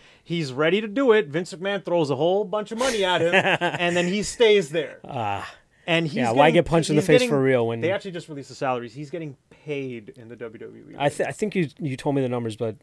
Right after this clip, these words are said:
Speaker 1: Uh, it's, what is it, five hundred thousand per main event appearance and twelve mil a year? <sighs> I mean, that's, it's
Speaker 2: To
Speaker 1: gonna
Speaker 2: not
Speaker 1: be
Speaker 2: get punched in the
Speaker 1: Yeah,
Speaker 2: face.
Speaker 1: to not, to, to,
Speaker 2: To
Speaker 1: to throw
Speaker 2: not
Speaker 1: people
Speaker 2: actually get
Speaker 1: around,
Speaker 2: punched in the
Speaker 1: to
Speaker 2: face.
Speaker 1: throw people around. He's just suplexing guys anyway. So I, I don't,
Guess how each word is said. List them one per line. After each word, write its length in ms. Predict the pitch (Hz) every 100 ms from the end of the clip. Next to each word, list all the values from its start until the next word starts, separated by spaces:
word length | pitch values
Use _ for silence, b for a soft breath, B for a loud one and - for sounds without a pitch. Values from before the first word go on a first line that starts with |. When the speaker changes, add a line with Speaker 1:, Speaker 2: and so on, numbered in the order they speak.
| -
Speaker 1:
Uh, 140 | 147 156
it's, 220 | 151 -
what 120 | 156
is 80 | 120
it, 60 |
five 300 | - 165 170 165
hundred 240 | 175 160
thousand 440 | 156 151 156 151
per 140 | - 151
main 180 | 139 151
event 200 | 143 147
appearance 320 | 147 151 147
and 100 | 135
twelve 280 | - 151 139
mil 180 | 143 139
a 20 |
year? 380 | 131 139 165 160 _
<sighs> 40 | _ B B B B B B -
I 160 | 147
mean, 160 | 156 160
that's, 200 | 170 175
it's 140 | 170
Speaker 2:
To 80 | -
Speaker 1:
gonna 60 | 160
Speaker 2:
not 40 | 165
Speaker 1:
be 40 |
Speaker 2:
get 160 | 156 151
punched 260 | - 135 127
in 60 |
the 80 | 117
Speaker 1:
Yeah, 160 | 202 208
Speaker 2:
face. 100 | -
Speaker 1:
to 80 | 214
not, 340 | 202 208 165
to, 140 | - 208
to, 240 | - 202
Speaker 2:
To 140 | 151 170
Speaker 1:
to 60 |
throw 80 | 160
Speaker 2:
not 160 | 175 151
Speaker 1:
people 80 | 151
Speaker 2:
actually 260 | 185 494 156
get 60 | 160
Speaker 1:
around, 80 | 165
Speaker 2:
punched 180 | 143 143
in 40 |
the 60 | 123
Speaker 1:
to 100 | 123
Speaker 2:
face. 160 | 113
Speaker 1:
throw 200 | - 220 226
people 300 | 220 196 185
around. 400 | 175 165 131 120
He's 160 | 139
just 180 | 160 160
suplexing 460 | 208 - 143 - 117
guys 260 | 113 107
anyway. 280 | 117 110 104 - B B
So 220 | - 226 220
I, 240 | 202 240 - b -
I 160 | 180 233
don't, 260 | 269 240